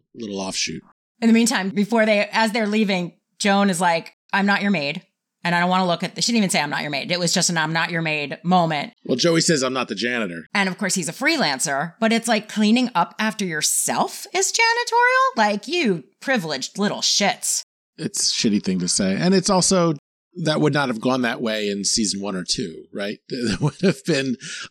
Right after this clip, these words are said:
Speaker 1: A, a lot more respect for Joan. B, um, just her, her, her position was sort of un-, what's the word I'm thinking of? Unassailable. And now it's rather assailable.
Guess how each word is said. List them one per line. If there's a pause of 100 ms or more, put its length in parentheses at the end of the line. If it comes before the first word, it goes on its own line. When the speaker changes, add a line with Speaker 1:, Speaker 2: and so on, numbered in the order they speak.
(140)
Speaker 1:
A,
a
lot
more
respect
for
Joan. (500)
B, (120)
um,
just
her, (200)
her, (360)
her
position (120)
was
sort
of
un-, (320)
what's
the
word
I'm
thinking
of? (320)
Unassailable. (200)
And
now
it's (360)
rather
assailable.